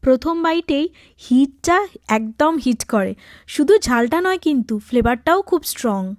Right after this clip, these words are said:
আর চিকেনটা বাইরে থেকে দেখতে ক্রিসপি, খেতেও ক্রিসপি, কিন্তু ভিতরটা একদম জুসি। এই ব্যালেন্সটাই প্রিন্সেসকে স্পেশাল করে তোলে। আর ঝালটা ধীরে ধীরে বিল্ড আপ হয়, মানে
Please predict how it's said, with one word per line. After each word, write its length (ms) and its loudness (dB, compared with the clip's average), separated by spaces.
আর 180 -4
চিকেনটা 640 -2
বাইরে 400 0
থেকে 280 -2
দেখতে 380 0
ক্রিসপি, 560 -4
খেতেও 340 2
ক্রিসপি, 400 0
কিন্তু 300 -2
ভিতরটা 420 0
একদম 500 0
জুসি। 420 -4
এই 160 4
ব্যালেন্সটাই 600 0
প্রিন্সেসকে 680 -2
স্পেশাল 460 -2
করে 240 -4
তোলে। 320 -6
আর 140 -2
ঝালটা 640 2
ধীরে 300 4
ধীরে 260 6
বিল্ড 300 0
আপ 180 2
হয়, 180 2
মানে 260 0